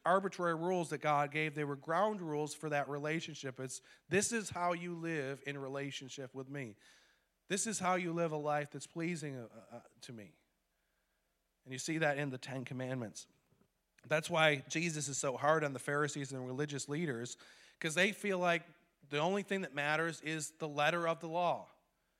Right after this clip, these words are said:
It's all about keeping the letter of the law. And Jesus comes and he says, "It's not about the letter of the law. It's not just about keeping a rule. It's about a relationship."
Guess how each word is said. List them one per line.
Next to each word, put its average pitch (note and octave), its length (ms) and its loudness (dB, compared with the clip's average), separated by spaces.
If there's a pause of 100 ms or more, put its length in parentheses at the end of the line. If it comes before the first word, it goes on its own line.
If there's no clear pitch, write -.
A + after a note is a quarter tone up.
(140)
It's - 80 -8
all E3+ 160 8
about F3+ 320 6
keeping G3 440 0
the E3+ 100 0
letter D#3+ 400 2
of D3+ 200 0
the D#3 100 -4
law. D#3 440 4 (300)
And C#3+ 120 -4
Jesus G3+ 440 -2
comes E3 380 0
and D3+ 120 -4
he E3 140 -4
says, D#3+ 340 -2 (460)
"It's E3+ 180 -2
not F#3+ 240 2
about G#3 240 4
the F3+ 80 0
letter F3 220 4
of D#3+ 120 2
the D#3+ 80 0
law. F3 260 6
It's C3+ 140 -2
not F#3 180 4
just G#3 180 -4
about G3 500 0
keeping G#3+ 460 -4
a D#3 120 -2
rule. F#3 420 2
It's D#3+ 120 -2
about E3+ 240 2
a F3+ 60 -2
relationship." F3 840 -6